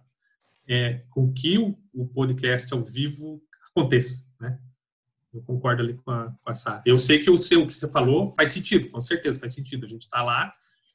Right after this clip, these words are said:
é, em outubro, né, investindo. Só que de outubro pro podcast ao vivo, em março, tem, aconteceu muita coisa, né? Entendeu?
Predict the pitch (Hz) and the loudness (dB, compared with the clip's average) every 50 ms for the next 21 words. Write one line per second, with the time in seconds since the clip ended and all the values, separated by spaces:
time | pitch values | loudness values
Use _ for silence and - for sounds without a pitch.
0 | _ _ _ _ _ _ _ 135 123 123 123 120 120 117 117 120 127 135 139 131 | _ _ _ _ _ _ _ -2 0 2 2 2 2 0 0 2 2 2 2 2
1 | - 139 160 180 185 202 233 262 254 - - - - 113 127 170 196 190 - - | 2 4 4 4 6 4 2 0 -2 -6 -10 -2 2 2 2 2 2 -2 -4 -4
2 | - 135 131 147 165 - - - 156 135 117 110 - - - 127 127 - 123 143 | -4 -2 0 0 -2 -2 -4 -4 -2 -2 -2 -4 -4 -4 -4 -4 -4 -4 -2 0
3 | 156 165 165 - - 196 226 220 175 147 131 - - 131 127 131 151 147 143 139 | 0 0 0 0 2 2 4 4 2 0 -2 -4 -6 -8 -4 -2 -2 -2 -4 -4
4 | - 147 139 139 - - 127 120 - - 143 185 170 147 131 113 117 127 170 214 | -4 -4 -4 -4 -6 -6 -8 -8 -6 -4 -4 -4 -4 -4 -8 -6 -4 -4 -4 -4
5 | 233 208 - - - 143 143 135 - 127 131 123 127 143 - - 131 - 170 151 | -4 -6 -10 -12 -12 -12 -12 -10 -8 -6 -6 -6 -6 -6 -8 -8 -6 -6 -4 -2
6 | 160 202 202 196 196 - - 143 127 - - - 127 127 - - _ _ _ _ | -2 0 0 0 0 0 -2 -2 -2 -2 -4 -4 -6 -6 -8 -12 _ _ _ _
7 | _ _ _ _ _ _ _ _ _ _ _ _ _ _ - - 110 123 139 - | _ _ _ _ _ _ _ _ _ _ _ _ _ _ -12 -8 -8 -8 -8 -8